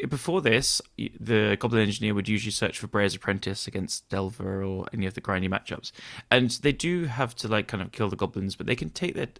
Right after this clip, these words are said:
take a turn or two, or they can find an opening to swords the Breyers, and it stops your kind of, your advantage engine. With Dragon Engine, they just have to kill the goblins on sight, because if not, you, 'cause Painter has a lot of fast mana,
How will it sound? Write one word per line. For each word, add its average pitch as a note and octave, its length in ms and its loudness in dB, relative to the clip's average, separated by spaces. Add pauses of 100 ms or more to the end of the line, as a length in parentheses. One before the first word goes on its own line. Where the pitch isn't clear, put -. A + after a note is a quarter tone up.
take - 180 -2
a C#3 40 -2
turn A2+ 260 4
or G#2+ 80 0
two, G#2+ 300 0 (400)
or B2 200 6
they A#2 120 4
can A#2+ 100 -4
find A2 300 0
an G#2 60 2
opening G2+ 320 0
to G2+ 100 -10
swords G2+ 340 -2
the - 80 -10
Breyers, G2 460 -2
and F2 160 -6
it F2 80 -4
stops - 320 -6
your G2 80 -4
kind G2 180 -2
of, - 180 -6 (380)
your A2 160 2
advantage G#2+ 460 4
engine. B2+ 340 4 (560)
With C3 140 6
Dragon C3+ 260 6
Engine, D3 300 2
they C3+ 100 8
just A2 180 4
have G#2 180 -4
to - 60 -8
kill G2+ 140 -2
the F#2+ 60 0
goblins F#2 280 -2
on F#2 100 -4
sight, - 300 -4 (120)
because G#2 300 0
if B2 200 0
not, G#2 300 4 (240)
you, A2+ 100 -6
'cause - 320 0 (240)
Painter F3+ 240 4
has D#3 100 0
a C3+ 60 -6
lot C3 100 4
of B2+ 80 -4
fast A2+ 300 4
mana, G2+ 340 2